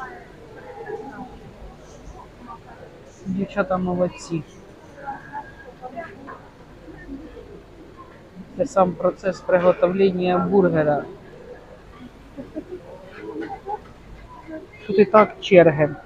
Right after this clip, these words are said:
Ну, а це по тринадцять гривень соуси. О,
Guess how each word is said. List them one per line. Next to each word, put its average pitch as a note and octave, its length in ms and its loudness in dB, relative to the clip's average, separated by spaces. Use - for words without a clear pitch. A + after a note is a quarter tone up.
Ну, E3 200 6
а D#3+ 80 8
це G3 120 2
по F#3+ 140 2
тринадцять F#3 560 6
гривень F3+ 480 6
соуси. D#3+ 680 2
О, E3 200 2